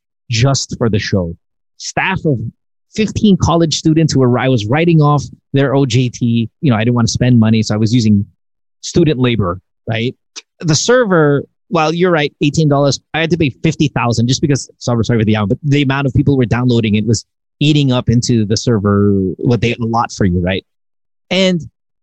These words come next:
it was the technical aspect of having call takers, multiple call takers,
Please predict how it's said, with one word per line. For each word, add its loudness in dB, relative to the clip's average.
it -4
was 2
the -2
technical -2
aspect -4
of -4
having 2
call 0
takers, -4
multiple 2
call -2
takers, -2